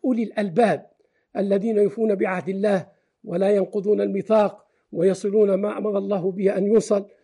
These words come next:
ويخشون ربهم ويخافون سوء الحساب والذين صبروا ابتغاء، ابتغاء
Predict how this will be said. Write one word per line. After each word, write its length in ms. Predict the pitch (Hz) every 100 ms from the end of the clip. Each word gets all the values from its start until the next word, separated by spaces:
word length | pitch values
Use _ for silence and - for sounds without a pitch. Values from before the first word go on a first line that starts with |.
| _ -
ويخشون 460 | 185 196 - 220
ربهم 560 | 202 208 180 185 196 175
ويخافون 640 | 170 196 208 214 214 214
سوء 220 | 196 226 220
الحساب 500 | - 202 233 226 220 - _ _ -
والذين 500 | 202 214 233 285 254
صبروا 480 | - 294 262 247 214
ابتغاء، 560 | - 220 240 285 285 _ _ _ _ _ 285 - _ -
ابتغاء 640 | 277 196 247 220 277 240 -